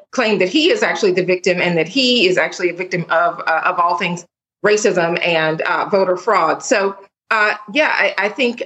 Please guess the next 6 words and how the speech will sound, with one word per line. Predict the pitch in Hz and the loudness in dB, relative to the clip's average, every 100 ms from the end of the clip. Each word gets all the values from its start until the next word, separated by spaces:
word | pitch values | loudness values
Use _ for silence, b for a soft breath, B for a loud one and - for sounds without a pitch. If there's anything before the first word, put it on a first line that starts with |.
| 220 | 0
um, | 214 202 190 196 _ - | 0 0 -2 -10 _ -4
what's | 214 220 | -2 0
interesting | 247 262 262 233 220 220 | -2 -4 -2 0 0 2
is | 202 196 190 190 - | 2 2 0 -2 -8
this | 190 208 202 _ | 0 0 -2 _
Colorado | - 208 180 185 208 220 | -2 2 2 2 2 0